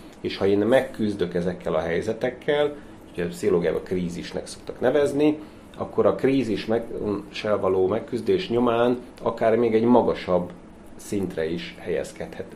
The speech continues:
a személyiségem, a moralitásom, stb. Stb. Tehát rengeteget tanulhatok belőle, és valójában a, a fejlődésünk is arról szól, hogy ezeket a szor-, krízisekkel együtt járó szorongásokat leküzdjük, vagy megküzdünk velük.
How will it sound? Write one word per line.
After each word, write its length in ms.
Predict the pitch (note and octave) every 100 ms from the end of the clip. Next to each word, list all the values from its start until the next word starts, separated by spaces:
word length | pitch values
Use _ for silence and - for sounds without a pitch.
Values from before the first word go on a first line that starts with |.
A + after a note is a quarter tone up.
| -
a 40 | -
személyiségem, 920 | - G#2 A2+ A#2 - A2+ A2 A2 A2
a 80 | F#2
moralitásom, 920 | F#2 G2 G2 - G2 F2 - G#2 G2+ - - -
stb. 400 | - G#2 F#2+ F2+
Stb. 480 | - G#2 B2 A#2+
Tehát 220 | A#2+ G#2 A2+
rengeteget 540 | G#2+ F2+ - F2+ F#2+
tanulhatok 720 | - G2 E2+ D#2+ F2 - -
belőle, 580 | E2+ F2+ G#2+ B2 C#3+ C#3+ - - -
és 160 | G#2+ -
valójában 680 | C#3 A2+ G#2 G#2+ A2+ A#2+ A#2
a, 240 | A2+ A2 - - -
a 60 |
fejlődésünk 840 | - C3 G#2+ F#2 F2+ F#2 - G2 F#2+
is 140 | -
arról 360 | G#2+ G2+ F2+ F2+
szól, 180 | -
hogy 140 | G2+ G2+
ezeket 380 | F#2 F#2 - G2
a 40 |
szor-, 220 | - A2 - -
krízisekkel 880 | A#2 A2+ F2+ F#2 - - - - F#2
együtt 300 | G2+ F2+ F2
járó 320 | F#2 E2+ -
szorongásokat 960 | - A2 F2 D#2 D#2+ F2 F2 F2 G#2 - - - - -
leküzdjük, 600 | G2+ - F2+ E2+ F2+ -
vagy 120 | F2+
megküzdünk 680 | F2+ E2+ - D2+ - D2+ -
velük. 340 | G2 D3